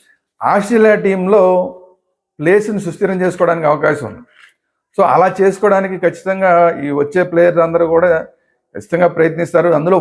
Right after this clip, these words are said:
వాళ్ళు, మిగతా వాళ్ళు ఎంతవరకు సక్సెస్ అవుతారు అన్న దాని మీద ఆస్ట్రేలియా టీం నాకౌట్ దశకు చేరుకుంటుందా, చేరుకోలేదా అనేది ఆధారపడి ఉంటుంది.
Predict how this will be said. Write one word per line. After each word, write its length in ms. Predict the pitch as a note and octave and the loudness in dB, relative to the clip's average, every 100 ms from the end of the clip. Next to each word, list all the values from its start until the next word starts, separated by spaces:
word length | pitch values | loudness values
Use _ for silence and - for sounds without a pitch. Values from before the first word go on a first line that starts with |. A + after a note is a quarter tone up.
| G#2+ | 0
వాళ్ళు, 360 | G#2+ D3 G3 E3+ | 0 0 0 0
మిగతా 340 | C#3 D#3+ F#3 | -2 -2 2
వాళ్ళు 240 | F#3 F#3 E3 | 4 4 2
ఎంతవరకు 360 | D3+ E3+ E3+ D#3 | 2 0 0 -4
సక్సెస్ 260 | D#3+ - | -4 -2
అవుతారు 340 | E3+ D3 D#3 D3+ | -2 2 0 0
అన్న 180 | D3 C#3 C3+ C3 | -2 -4 -6 -2
దాని 220 | C3 C3+ | -2 0
మీద 180 | C#3 F#3 E3 D#3 - _ _ _ _ - | -2 2 2 0 -8 _ _ _ _ -6
ఆస్ట్రేలియా 460 | - C#3+ F#3+ F3 | -4 0 2 2
టీం 200 | D#3+ E3 F3+ | 2 0 -2
నాకౌట్ 360 | D3 D3 E3+ D3 | -2 0 0 0
దశకు 400 | D3 C3+ D3 C#3+ | -2 -4 -8 -4
చేరుకుంటుందా, 580 | C3+ C3+ C#3+ C3+ C#3+ F3 - _ _ _ _ _ _ | -4 -4 -8 -6 -2 -4 -4 _ _ _ _ _ _
చేరుకోలేదా 600 | B2 B2+ C3 C#3 C3 C#3 - - - | -2 0 2 2 4 2 0 -6 -18
అనేది 260 | - C3 C#3 | -6 -2 0
ఆధారపడి 440 | C#3 C#3+ C#3 C#3 | 2 0 0 -2
ఉంటుంది. 340 | C3 B2+ C3 | -2 -4 -6